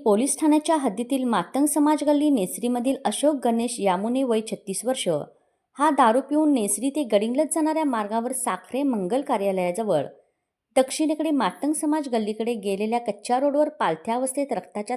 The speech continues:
थारोळ्यात पडलेला दिसला. त्याच्या डोक्याला जखम झाल्याने त्याचा चेहरा रक्ताने माखला होता.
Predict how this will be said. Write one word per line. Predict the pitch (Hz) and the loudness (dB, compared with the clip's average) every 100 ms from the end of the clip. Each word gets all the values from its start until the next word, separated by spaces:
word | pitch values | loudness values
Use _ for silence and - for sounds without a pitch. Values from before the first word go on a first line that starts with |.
| 247 | -4
थारोळ्यात | 190 180 202 - | -2 0 -2 -4
पडलेला | 208 156 139 | -6 -4 -2
दिसला. | 135 147 151 135 131 _ _ _ _ _ _ _ _ 220 | -2 -4 -6 -6 -12 _ _ _ _ _ _ _ _ -2
त्याच्या | 208 202 | 0 0
डोक्याला | 208 202 240 254 | 0 -2 0 0
जखम | 233 226 - 240 | -2 -6 -4 -4
झाल्याने | 240 233 277 175 156 _ _ _ _ | -2 0 0 -2 -6 _ _ _ _
त्याचा | 302 311 | 0 2
चेहरा | 330 320 311 311 | 0 0 2 2
रक्ताने | 285 - 233 247 | 0 -4 -4 -2
माखला | 254 180 160 | -2 -4 -4
होता. | 160 151 143 | -6 -4 -4